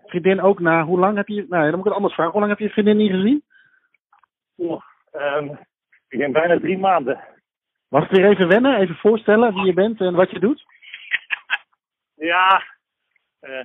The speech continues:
Speaker 2: het viel mee. Dat was wel erg, erg leuk om elkaar weer te zien. Ik, eh, we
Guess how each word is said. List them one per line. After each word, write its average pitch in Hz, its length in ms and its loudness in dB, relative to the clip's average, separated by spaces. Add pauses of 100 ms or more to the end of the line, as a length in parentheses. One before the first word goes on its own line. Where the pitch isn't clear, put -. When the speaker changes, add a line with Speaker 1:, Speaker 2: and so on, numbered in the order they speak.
(120)
Speaker 2:
het 156 280 -12
viel 208 200 0
mee. 156 280 2 (180)
Dat 131 160 -10
was 160 220 -4
wel 196 220 0
erg, 185 280 0
erg 180 320 0
leuk 147 220 2
om 139 60 -20
elkaar 135 240 -4
weer 127 140 -4
te 113 80 -20
zien. 117 200 -16
Ik, 117 100 -20 (800)
eh, 139 100 -12
we 147 60 2